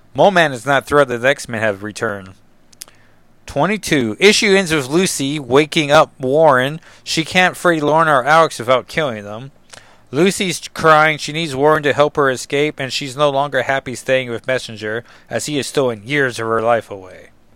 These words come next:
Next, Worlds Within Worlds. And that was what I was gonna contribute. And I think, you know, I did the broad strokes. Like, if you listen to that episode, which I highly recommend you do,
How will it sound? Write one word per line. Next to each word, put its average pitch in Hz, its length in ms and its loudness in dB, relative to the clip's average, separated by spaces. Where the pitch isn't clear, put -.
Next, - 540 -4
Worlds 175 500 2
Within 185 420 -6
Worlds. 117 840 -6
And 123 180 -12
that 214 840 -8
was 185 400 -6
what 208 160 -6
I 254 160 -2
was 254 200 -8
gonna 131 220 -8
contribute. 143 800 -12
And 185 160 -8
I 262 100 -2
think, 269 440 -14
you 196 100 -8
know, 151 240 -2
I 170 100 -6
did 226 420 -8
the 170 100 -4
broad 139 420 -2
strokes. 107 340 -6
Like, 135 160 -2
if 180 80 -12
you 185 100 -8
listen 165 280 -4
to 147 100 -8
that 123 140 -2
episode, 117 400 -8
which 113 160 -10
I 113 100 -10
highly 120 260 -6
recommend 113 420 -8
you 104 100 -18
do, 104 340 -6